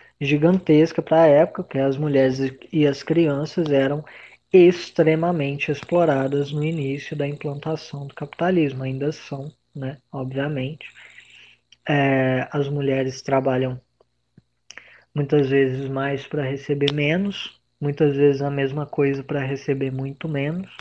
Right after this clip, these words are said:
Aqui no Brasil a gente tem uma disparidade de, é, vinte e cinco por cento, né? As mulheres recebem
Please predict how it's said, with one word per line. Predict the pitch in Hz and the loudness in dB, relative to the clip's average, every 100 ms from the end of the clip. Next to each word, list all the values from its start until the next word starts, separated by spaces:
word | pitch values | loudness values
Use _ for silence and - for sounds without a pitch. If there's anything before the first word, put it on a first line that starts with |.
| - - - - | -20 -20 -16 -2
Aqui | 135 - | -2 -2
no | 135 | -4
Brasil | 131 139 139 131 135 | 0 2 2 0 0
a | 135 | 0
gente | 131 135 127 - | -2 -4 -6 -6
tem | 135 | -6
uma | 135 135 | -6 -8
disparidade | 131 - 135 131 135 135 135 131 131 | -12 -8 -6 -4 -2 -4 -4 -6 -10
de, | 131 131 131 - - - - - - _ _ | -10 -8 -8 -12 -20 -20 -20 -20 -20 _ _
é, | 165 143 135 131 131 127 127 123 123 123 123 120 123 | 0 0 2 0 -2 -2 -4 -6 -8 -16 -18 -20 -14
vinte | 131 175 190 | -4 -2 -2
e | |
cinco | - 156 - | -8 -16 -14
por | - 160 | -8 -8
cento, | - 156 185 208 | -4 -2 -2 -4
né? | 143 | -4
As | 139 135 | -4 -4
mulheres | 139 135 135 - - | -4 -4 -4 -8 -10
recebem | 147 135 - 135 135 | -8 -6 -2 -2 -4